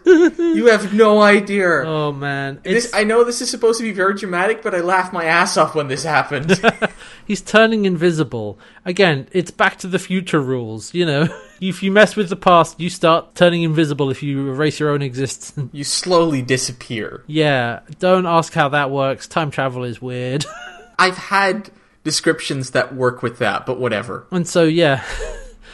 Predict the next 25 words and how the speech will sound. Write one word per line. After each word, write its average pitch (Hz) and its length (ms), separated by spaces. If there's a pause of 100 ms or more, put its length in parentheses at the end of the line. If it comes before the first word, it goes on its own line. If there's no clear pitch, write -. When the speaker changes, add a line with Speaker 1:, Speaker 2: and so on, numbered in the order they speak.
(300)
Speaker 1:
We 160 180
have 156 180
a 143 60
fade 156 380
to 143 80
commercial. 147 600
We 127 80
come 143 260
back 151 460
and 143 460
Speaker 2:
John 151 180
is 139 140
gone. 113 480
Speaker 1:
John 220 220
is 208 140
invisible. 139 560
He's 180 140
not 247 180
gone. 208 200
He's 180 160
still 233 240
there. 190 200
He's 151 200
like, 156 120
Speaker 2:
Yeah. 131 300